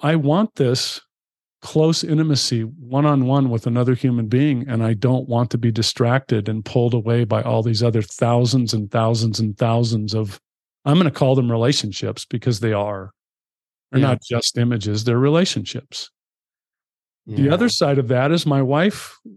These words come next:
Speaker 1: felt the same way. She says, "I, you have the right to go have all these, quote, relationships and to indulge in all this, but I yearn to be exclusively with someone.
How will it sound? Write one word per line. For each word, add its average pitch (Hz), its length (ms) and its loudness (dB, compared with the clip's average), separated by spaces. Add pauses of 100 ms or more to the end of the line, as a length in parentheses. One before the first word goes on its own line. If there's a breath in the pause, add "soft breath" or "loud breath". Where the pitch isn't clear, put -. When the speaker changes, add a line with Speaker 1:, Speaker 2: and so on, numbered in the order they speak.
Speaker 1:
felt 151 300 0
the 151 80 2
same 165 280 2
way. 165 260 0
She - 180 -2
says, 127 400 0 (560)
"I, 151 400 0 (240)
you 147 240 2
have 180 220 2
the 143 100 2
right 143 240 2
to 139 100 -4
go 135 380 2
have 139 280 0
all 123 120 2
these, 120 340 0
quote, - 460 -2
relationships 120 1120 -2
and 107 180 -4
to 113 140 -4
indulge 110 420 -2
in 139 80 2
all 107 180 -4
this, 110 360 0
but 117 460 -2 (720)
I 143 180 2
yearn 131 540 2
to - 120 -4
be 117 540 0 (1120)
exclusively 127 880 0
with 104 220 -6
someone. 117 560 -6